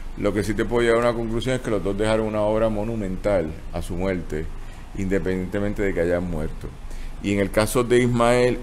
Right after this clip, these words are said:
como en el caso de Héctor Lavoe, yo no voy a hablar de eso. En la película que se hizo, El Cantante, eh, a mí me parece penoso que le enfatizaron tanto a eso.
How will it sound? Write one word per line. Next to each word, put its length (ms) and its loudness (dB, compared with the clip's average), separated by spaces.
como 240 0
en 60 -2
el 100 -4
caso 380 0
de 160 2
Héctor 300 0
Lavoe, 440 2
yo 200 2
no 140 0
voy 200 2
a 60 4
hablar 360 0
de 320 0
eso. 240 -6
En 160 2
la 120 8
película 400 6
que 80 4
se 260 6
hizo, 260 4
El 100 0
Cantante, 760 0
eh, 300 2
a 80 0
mí 140 -2
me 100 -2
parece 340 2
penoso 460 0
que 100 0
le 80 2
enfatizaron 640 -2
tanto 380 -2
a 120 2
eso. 340 -2